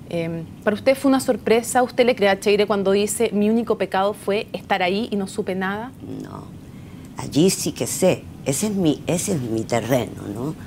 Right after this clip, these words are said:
Speaker 2: Mi terreno es saber que Cheire es responsable, es culpable. Y recordar que Miguel Enríquez tenía treinta años, era médico, dos hijos,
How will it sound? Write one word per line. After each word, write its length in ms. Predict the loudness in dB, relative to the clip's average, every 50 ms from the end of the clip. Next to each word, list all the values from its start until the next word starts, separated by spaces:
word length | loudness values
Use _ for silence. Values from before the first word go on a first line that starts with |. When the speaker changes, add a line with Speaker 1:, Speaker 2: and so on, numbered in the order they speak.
| -14 -14 -14 -14 -6 -4
Speaker 2:
Mi 100 | -4 -4
terreno 580 | 0 0 0 2 4 4 6 6 6 6 6 4
es 220 | 6 4 4 2
saber 460 | 2 -2 -4 -4 -2 0 -2 -2 0
que 140 | -2 -4 -4 -4
Cheire 320 | -4 -2 -2 0 0 -2
es 100 | -4 -4
responsable, 840 | -6 -10 -12 -12 -12 -12 -12 -10 -8 -6 -6 -4 -4 -4 -6 -6 -10 -10 -10 -12 -14 -16 -16 -16 -16 -12 -12
es 100 | -12 -12
culpable. 760 | -8 -4 -4 -4 -4 -2 0 2 2 2 2 -2 -6 -8 -8 -10 -12 -14 -16 -16 -16 -16 -8 -2
Y 80 | 0 2
recordar 580 | 4 2 2 4 4 4 4 6 6 4 4
que 120 | 4 2 2
Miguel 320 | 2 2 2 2 2 2
Enríquez 560 | 2 2 2 2 2 0 0 0 -4 -6 -6
tenía 520 | -6 -4 -2 0 0 0 0 0 -2 -4 -6 -8
treinta 520 | -2 0 2 4 4 4 2 0 -2 -2 -2
años, 500 | -2 -4 -4 -6 -6 -6 -6 -8 -12 -14 -16 -16 -16 -16 -16 -12 -10
era 220 | -6 -4 -2 0
médico, 680 | 2 4 4 4 4 2 -2 -4 -6 -6 -6 -6 -6 -6 -8 -10 -14 -16 -16 -16 -16 -14 -12 0
dos 300 | 2 2 2 2 0 -4
hijos, 560 | -4 -4 -6 -8 -8 -8 -8 -8 -8 -10 -14